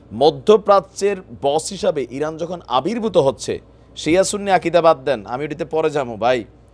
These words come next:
আগে তো আমরা মুসলমানই, তরিকাগত আলাদা হইছি। আমাদের যারা সুন্নিওয়ালারা তারা কি খায়? সিন্নি খায়। এই মুহূর্তে দুনিয়াতে হুট্টুর লইয়া ব্যস্ত,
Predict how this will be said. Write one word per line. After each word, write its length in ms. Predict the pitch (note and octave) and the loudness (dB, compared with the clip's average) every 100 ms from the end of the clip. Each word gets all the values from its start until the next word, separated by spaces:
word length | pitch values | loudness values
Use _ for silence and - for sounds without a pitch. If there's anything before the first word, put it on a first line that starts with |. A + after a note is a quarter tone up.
| _ - | _ -10
আগে 160 | B2 C3 | -6 -2
তো 80 | E3+ | 0
আমরা 140 | E3 | 0
মুসলমানই, 640 | D3+ C3 D#3+ D#3+ C#3+ G2+ - - - - - | -2 0 0 2 0 -2 -10 -20 -20 -20 -2
তরিকাগত 460 | D3 D3+ D3 D3+ D#3 | 2 2 2 0 2
আলাদা 320 | D#3 D3 D#3+ | 4 4 2
হইছি। 360 | C#3+ A#2+ G#2+ F#2+ | 0 -4 -10 -12
আমাদের 340 | B2 C3+ D3+ D#3 | -8 -6 -4 0
যারা 240 | D#3 D3+ | 2 2
সুন্নিওয়ালারা 600 | - C#3+ C#3+ D#3+ D#3 D3 | 0 -6 0 2 2 2
তারা 160 | C3+ C#3 | 0 -4
কি 140 | C#3+ | -4
খায়? 180 | C#3 B2+ | -4 -4
সিন্নি 360 | - C3 C3+ D3 | -4 -8 -8 -4
খায়। 300 | C3 G2+ E2 - - - | -2 -4 -8 -20 -20 -4
এই 140 | D#3 | -2
মুহূর্তে 460 | D3+ D#3 D3+ C#3 G#2 - - - - - - - - - - - A#2+ | 0 -2 -2 -2 -4 -6 -20 -20 -20 -20 -20 -20 -20 -20 -20 -14 -2
দুনিয়াতে 360 | D#3+ E3+ E3 | 2 2 2
হুট্টুর 340 | D3+ D3+ - E3 | 0 -2 -4 4
লইয়া 200 | E3+ E3 | 4 4
ব্যস্ত, 460 | E3 D#3 C#3 G#2+ | 0 -2 -4 -4